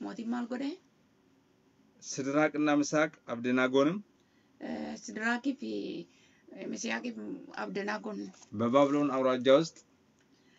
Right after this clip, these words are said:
Speaker 1: እ፣ ሞቲ፣ እ፣ ቡልቻ፣ እ፣ ባቢሎን ኬሰቲ
Speaker 2: ከፍ ከፍ አደረጋቸው ይላል።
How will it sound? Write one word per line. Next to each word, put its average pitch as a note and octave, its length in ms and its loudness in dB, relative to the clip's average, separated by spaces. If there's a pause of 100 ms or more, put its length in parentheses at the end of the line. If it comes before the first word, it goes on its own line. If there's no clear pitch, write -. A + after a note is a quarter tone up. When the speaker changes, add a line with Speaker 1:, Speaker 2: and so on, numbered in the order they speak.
(160)
Speaker 1:
እ፣ A3 100 -8 (760)
ሞቲ፣ A2 260 -10 (120)
እ፣ A3 120 -4 (320)
ቡልቻ፣ A#3 260 -6 (1040)
እ፣ - 80 -12 (760)
ባቢሎን A3 400 -2
ኬሰቲ - 360 -8 (600)
Speaker 2:
ከፍ C3 240 -6 (200)
ከፍ - 280 -8
አደረጋቸው A2+ 680 -2
ይላል። G2 240 -6